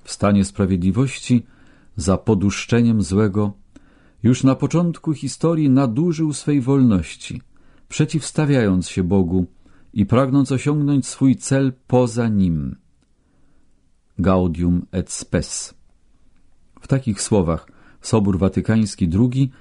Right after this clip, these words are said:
wyraża to, co było tematem poprzedniej katechezy, czyli analizę pierwszego grzechu w dziejach ludzkości wedle Księgi Rodzaju. Mowa tu o grzechu pierwszych rodziców.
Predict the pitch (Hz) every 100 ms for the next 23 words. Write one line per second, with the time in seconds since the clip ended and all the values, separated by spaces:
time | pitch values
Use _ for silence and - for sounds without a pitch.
0 | - - - 101 113 110 - 117 - 92
1 | 104 98 104 98 98 101 90 82 - 87
2 | 85 - 87 101 131 135 117 - _ -
3 | _ - 196 190 - 214 196 127 156 135
4 | - 101 80 160 143 98 80 123 123 107
5 | 78 104 107 101 85 - 107 98 - 95
6 | - - - - _ 82 101 82 82 92
7 | - - 87 82 82 87 80 85 65 60
8 | - - - - - - - - - -
9 | - - - 98 175 175 156 147 143 -
10 | _ _ 107 110 85 - 120 113 110 -
11 | 104 101 - 92 - 92 80 71 - -
12 | -